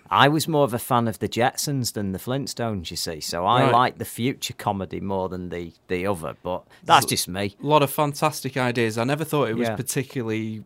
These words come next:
Speaker 2: um, hilarious. It's
Speaker 1: Mm.
Speaker 2: like Red Dwarf. I never thought Red Dwarf was hilarious, but I was always enamoured by those.
Speaker 1: You
Speaker 2: The,
Speaker 1: gotta
Speaker 2: the,
Speaker 1: smile.
Speaker 2: The, the, s-,
Speaker 1: Yeah.
Speaker 2: the stories were always so inventive, and it's the same with Futurama.
Speaker 1: Mm. What, even the one where he made his, uh, Vindaloo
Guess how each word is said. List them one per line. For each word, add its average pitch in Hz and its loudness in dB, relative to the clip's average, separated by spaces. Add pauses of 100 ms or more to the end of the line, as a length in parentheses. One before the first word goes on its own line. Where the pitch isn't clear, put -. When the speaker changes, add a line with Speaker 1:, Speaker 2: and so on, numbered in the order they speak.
(100)
Speaker 2:
um, 104 0 (560)
hilarious. 110 2 (140)
It's 123 6
Speaker 1:
Mm. - 6
Speaker 2:
like 220 8
Red 165 0
Dwarf. 135 0
I 120 -2
never 147 -2
thought 135 2
Red 113 -2
Dwarf 120 4
was 107 -4
hilarious, 110 4
but 107 2
I 92 4
was 110 0
always 110 4
enamoured 110 0
by 107 2
those. 104 -4
Speaker 1:
You 147 -2
Speaker 2:
The, - -2
Speaker 1:
gotta 156 10
Speaker 2:
the, 120 0
Speaker 1:
smile. 107 4
Speaker 2:
The, 120 4
the, - 0
s-, 113 0
Speaker 1:
Yeah. 101 0
Speaker 2:
the - 6
stories 120 4 (320)
were 117 6
always 123 6
so 123 4
inventive, 113 0
and 104 -2
it's - -4
the - -6
same 170 0
with 143 -2
Futurama. 131 0
Speaker 1:
Mm. 104 -12
What, 92 2
even 107 0
the 107 0
one 107 0
where 117 -2
he 120 -2
made 113 -4
his, 113 -6
uh, 110 -2
Vindaloo 113 -4